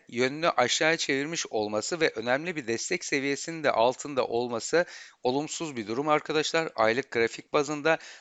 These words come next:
Bu da yine önümüzdeki dönemde aylar itibariyle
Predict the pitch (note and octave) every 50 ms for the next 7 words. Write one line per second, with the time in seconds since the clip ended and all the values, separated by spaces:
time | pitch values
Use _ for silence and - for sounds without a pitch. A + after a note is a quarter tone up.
0 | _ - - D#3+ F3+ E3 C#3+ C3 B2+ C3+ D3+ E3 E3 D3 - _ - - B2+ C3
1 | C3+ C3+ C3 C#3 D3+ - - D#3+ B2+ C#3 C3 C3+ D3+ D3+ D3+ D#3 C#3+ C3+ C#3+ D#3
2 | F3 E3+ - - - A2+ A#2+ B2 C3 D3 D3+ D3+ C3 - A#2 A2+ A2 - - A#2
3 | A#2 A2+ A2 A2+ A2 G#2+ G#2 G#2+ G2+ A2 C#3 D#3+ D#3